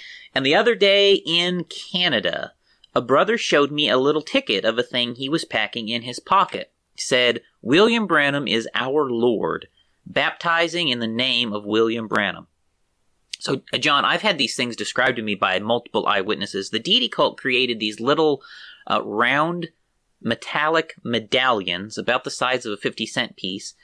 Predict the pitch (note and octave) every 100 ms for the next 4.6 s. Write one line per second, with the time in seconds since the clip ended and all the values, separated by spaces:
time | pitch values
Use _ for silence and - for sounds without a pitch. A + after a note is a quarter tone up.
0 | - - - G#2+ F3+ F#3 - D#3+ D#3+ A#2
1 | A#2 C3+ C#3 A#2+ A2 A2+ G2+ G2 F#2 F#2
2 | G2 G#2+ G2 A2+ A#2+ B2 F#2+ F#2+ F2 F#2
3 | F#2 E2+ E2+ G2+ - - - - - -
4 | C3 B2 E3 F#3+ A#3+ -